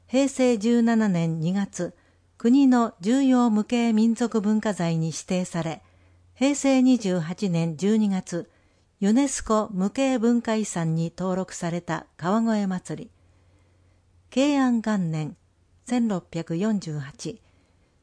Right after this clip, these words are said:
当時の川越藩主である松平信綱が、氷川神社に獅子頭や神輿などの祭礼用具を寄進したことに始まります。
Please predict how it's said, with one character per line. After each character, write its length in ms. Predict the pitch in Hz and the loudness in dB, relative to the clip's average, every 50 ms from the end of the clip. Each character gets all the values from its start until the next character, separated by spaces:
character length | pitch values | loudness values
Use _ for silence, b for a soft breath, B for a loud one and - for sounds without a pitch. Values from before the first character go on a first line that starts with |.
| _ - | _ -4
当 220 | - 277 285 277 | -2 0 2 2
時 160 | 233 208 180 160 | 0 0 0 0
の 160 | 160 160 170 | 0 -2 -4
川 480 | - - 185 220 254 269 262 254 240 | -4 -2 2 2 4 4 4 4 4
越 40 | 240 | 4
藩 240 | 220 214 233 226 214 | 2 2 0 0 0
主 200 | 196 - 180 165 | -2 -2 -6 -4
で 120 | 160 165 | -4 -4
あ 140 | 165 165 175 | -4 -4 -4
る 200 | 165 165 156 - _ _ _ - | -6 -6 -8 -10 _ _ _ -8
松 320 | 175 170 180 - 262 262 | -6 -6 -6 -4 -6 -2
平 400 | 269 262 247 220 190 175 165 165 | 0 0 0 0 -2 -2 -2 -2
信 220 | 165 175 175 220 220 | -2 -2 -2 -2 -2
綱 240 | 214 196 170 156 156 | -2 -4 -4 -4 -4
が、 240 | 151 147 147 - b b b b b b b b b | -4 -6 -8 -10 b b b b b b b b b
氷 120 | - - | -14 -6
川 300 | - 262 277 269 277 269 | -2 0 0 2 0 0
神 260 | 226 247 247 226 214 | 2 2 2 2 2
社 140 | 180 180 165 | 0 -2 -4
に 240 | 165 165 165 165 - _ _ _ _ _ | -2 -4 -4 -6 -8 _ _ _ _ _
獅 220 | - - 233 220 | -10 -4 -4 -2
子 140 | - 277 285 | 0 0 2
頭 380 | 277 269 262 - 202 175 170 | 2 2 0 0 -2 -2 0
や 120 | 165 165 160 | 0 0 -2
神 160 | 165 165 170 | -2 -4 -4
輿 260 | - - 233 - - 226 | -4 -4 -6 -4 -2 -2
な 140 | 220 202 | -2 -2
ど 140 | 180 175 160 | -2 -2 -2
の 220 | 156 160 160 165 - | -2 -2 -4 -4 -8
祭 340 | - - 208 226 247 247 226 | -10 -6 -4 -2 -2 0 0
礼 220 | 240 233 226 226 | 0 0 0 0
用 240 | 214 220 214 202 185 | 0 0 0 0 -2
具 180 | 165 160 156 160 | -2 -2 -2 -2
を 200 | 160 156 - _ | -4 -4 -6 _
寄 80 | - - | -16 -14
進 300 | - - 208 226 226 214 | -8 -4 0 0 0 0
し 80 | - - | -2 -4
た 100 | 214 202 | -6 -4
こ 140 | - 208 | -4 -4
と 100 | - 202 | -4 -2
に 140 | 180 160 160 | -4 -2 -4
始 240 | 139 147 151 151 170 | -6 -6 -6 -6 -4
ま 120 | 165 165 | -4 -4
り 120 | 156 165 160 | -4 -4 -4
ま 120 | 151 147 | -4 -4
す。 220 | 151 - - - | -6 -8 -10 -14